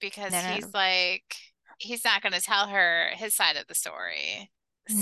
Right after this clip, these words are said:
Speaker 1: she
Speaker 2: No.
Speaker 1: so she's very much blinded by what Wickham told her.
Speaker 2: And, you know,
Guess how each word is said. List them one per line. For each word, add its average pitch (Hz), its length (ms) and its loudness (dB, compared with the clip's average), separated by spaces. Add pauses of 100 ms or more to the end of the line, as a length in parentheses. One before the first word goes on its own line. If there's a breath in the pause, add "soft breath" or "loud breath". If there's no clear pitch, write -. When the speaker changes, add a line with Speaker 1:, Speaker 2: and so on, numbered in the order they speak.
Speaker 1:
she - 20 0
Speaker 2:
No. 170 280 6 (500)
Speaker 1:
so - 260 0
she's 220 260 2
very 202 280 4
much 175 280 -2
blinded 170 580 0
by 151 640 0 (520)
what 175 300 -6
Wickham 170 300 -8
told 151 280 -6
her. 196 420 -2 (120)
Speaker 2:
And, 381 180 2
you 392 160 0
know, 392 320 8